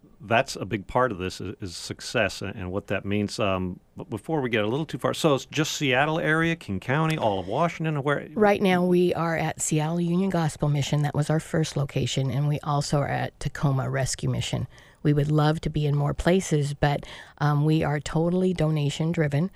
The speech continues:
Speaker 2: And so it's all dependent on how much funding, you know, we can find, uh, to be able to support more locations. We're also looking at other ways that we could, um, you know, partner with other treatment facilities and have, uh, ways of supporting that in an,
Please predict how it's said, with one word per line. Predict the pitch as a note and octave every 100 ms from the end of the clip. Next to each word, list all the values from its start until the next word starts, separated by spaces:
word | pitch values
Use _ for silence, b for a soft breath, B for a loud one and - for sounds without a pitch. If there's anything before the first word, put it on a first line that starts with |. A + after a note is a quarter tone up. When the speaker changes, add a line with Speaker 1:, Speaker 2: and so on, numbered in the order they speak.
| B B B
Speaker 2:
And | C#3 C3+ C3
so | D3+
it's | D3
all | C#3+ C#3+
dependent | C#3+ - C#3+ C#3+ C#3
on | C3+
how | C3+
much | C3 -
funding, | - C#3 C3 B2+ C3 b b _
you | C3+
know, | C3+
we | C#3
can | - C#3
find, | D#3 C3 B2+ C3 - C3
uh, | C#3
to | -
be | -
able | B2+ C#3
to | C3+ C#3+
support | - - C3 -
more | C3+ C3 B2 C3
locations. | C3 B2+ C3+ A#2 - C3+
We're | C#3+
also | C3+ -
looking | C3+ D3 D3+ - C#3
at | B2+ A#2+ B B B B -
other | D3 D3
ways | C3+ C3+ C3+ C3+
that | C#3+
we | C3+
could, | C3+ C3+ C3
um, | - C3 B2+ - -
you | C#3
know, | B2
partner | - D3 - C3
with | C3 C3+
other | C3+ G#2+
treatment | - E3 B2+ -
facilities | C3 - B2+ A#2 A#2+ A#2 - B B B -
and | C#3
have, | C#3 C3 C3 -
uh, | B2+
ways | B2+ C3
of | C3+
supporting | - C#3 - C3 B2 B2
that | B2 A#2+ - B B B
in | C#3+ C3
an, | B2